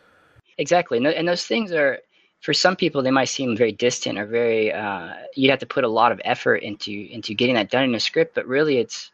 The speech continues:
once you do it once, you know, then, and you, and you run it a few times and you trust it, it's gonna make, uh, other implementations as similarly as easy. Because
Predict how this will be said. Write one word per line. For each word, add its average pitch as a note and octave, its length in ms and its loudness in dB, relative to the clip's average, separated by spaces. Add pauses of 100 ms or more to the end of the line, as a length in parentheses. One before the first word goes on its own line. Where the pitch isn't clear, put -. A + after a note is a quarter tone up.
(340)
once C3+ 180 -2
you C#3+ 60 2
do B2 140 2
it G2+ 120 0
once, B2 500 -2
you G#2 160 -4
know, G2+ 80 -4
then, A#2+ 280 2
and A2 180 -2
you, G2 180 -2
and G#2+ 120 -2
you F#2+ 180 -4
run A2+ 180 2
it B2 80 0
a A#2+ 40 -8
few G#2 160 -6
times G2+ 300 -4
and G2 80 -8
you F#2 60 -6
trust - 360 -2
it, G#2+ 80 0
it's G#2 200 -2
gonna C#3 160 0
make, A#2 340 -2 (800)
uh, G#2+ 120 -10
other C#3 240 2
implementations G#2 920 -4
as G#2 160 -2
similarly G#2+ 580 0
as F2 160 -10
easy. A2 400 -12
Because C3 360 0